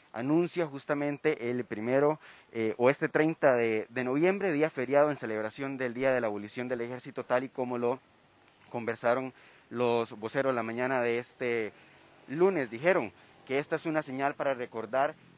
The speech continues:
lo importante que es que diferentes sectores ciudadanos se sumen a la lucha por, eh, mejorar las situaciones del país. Otro punto importante que han destacado las, eh, de los distintos voceros es que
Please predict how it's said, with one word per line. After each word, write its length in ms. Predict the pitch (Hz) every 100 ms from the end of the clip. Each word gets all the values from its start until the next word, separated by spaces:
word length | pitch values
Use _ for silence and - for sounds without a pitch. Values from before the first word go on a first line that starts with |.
| _ _ - -
lo 180 | 139
importante 560 | 143 135 120 180 180 123
que 240 | - 127
es 140 | 147 -
que 240 | 147 127 131
diferentes 760 | 131 - 123 139 143 147 147 123
sectores 460 | 135 - 151 147
ciudadanos 440 | 143 123 127 139 139
se 100 | 117
sumen 320 | 151 135 113
a 60 | 104
la 100 | 110
lucha 340 | 131 147 135 - - - _ _ -
por, 300 | 135 139 - -
eh, 220 | 120 110 110
mejorar 520 | 131 120 123 147 127 _ -
las 160 | 120
situaciones 720 | 120 113 139 143 139 139 135 _ _ _ _ - 123
del 160 | 135
país. 380 | - 123 120 -
Otro 260 | 160 180 170
punto 560 | 170 175 147 170 156 -
importante 720 | 143 127 120 160 165 - 127
que 120 | 143
han 120 | 139
destacado 520 | 151 139 - 143 147
las, 380 | 139 127 117 -
eh, 280 | 117 113 113
de 120 | 113
los 160 | 123 120
distintos 500 | 123 151 147 143 135
voceros 480 | 120 143 143 147 -
es 200 | 135 -
que 280 | 151 147